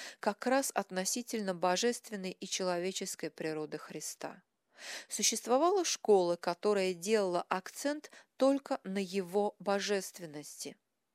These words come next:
Является ли это правдой? Конечно, да. Но они придавали такое большое значение этой правде, что забыли то, что уравновешивало её,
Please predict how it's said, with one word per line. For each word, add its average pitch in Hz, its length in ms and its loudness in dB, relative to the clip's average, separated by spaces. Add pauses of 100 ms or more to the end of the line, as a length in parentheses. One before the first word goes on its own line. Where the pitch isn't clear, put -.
(420)
Является 214 640 0
ли 202 100 0
это 190 180 -2
правдой? 165 580 -4 (520)
Конечно, 196 720 -6
да. 240 360 -2 (1200)
Но 214 240 2
они 233 520 -2
придавали 214 600 4
такое 214 480 4
большое 185 520 2
значение 180 720 -4
этой 170 240 -8
правде, 269 640 -4 (280)
что - 240 0
забыли 196 500 2 (100)
то, 233 260 0 (220)
что - 360 0
уравновешивало 233 1000 2
её, 165 480 -8